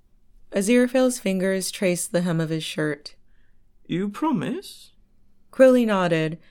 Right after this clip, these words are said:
Speaker 1: his arms stirring currents just under the surface of the water.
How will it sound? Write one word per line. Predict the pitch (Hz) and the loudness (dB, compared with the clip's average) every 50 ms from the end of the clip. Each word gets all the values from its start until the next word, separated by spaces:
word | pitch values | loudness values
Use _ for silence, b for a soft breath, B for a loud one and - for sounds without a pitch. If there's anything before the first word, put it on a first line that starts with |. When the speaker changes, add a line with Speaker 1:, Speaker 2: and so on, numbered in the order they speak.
| b b b | b b b
Speaker 1:
his | - 214 185 196 | -4 -2 0 2
arms | 214 202 196 202 202 202 202 202 | 2 4 4 4 2 0 0 -2
stirring | - - - 180 180 180 180 180 180 | -2 0 2 4 4 4 2 0 -2
currents | 175 - - 170 170 170 170 170 170 - - | -4 -2 -2 -2 0 0 -2 -2 -4 -8 -6
just | - 180 170 160 - - | -4 -4 -4 -4 -4 -4
under | 165 160 160 160 165 | -2 -2 -2 -2 -2
the | 160 160 156 | -2 -4 -4
surface | - - 160 160 156 - 165 156 151 - | -4 -4 -4 -4 -4 -4 -6 -6 -4 -4
of | - 156 147 | -6 -6 -4
the | 165 156 | -4 -4
water. | 151 151 151 151 147 151 151 151 156 | -4 -4 -4 -4 -6 -6 -8 -10 -12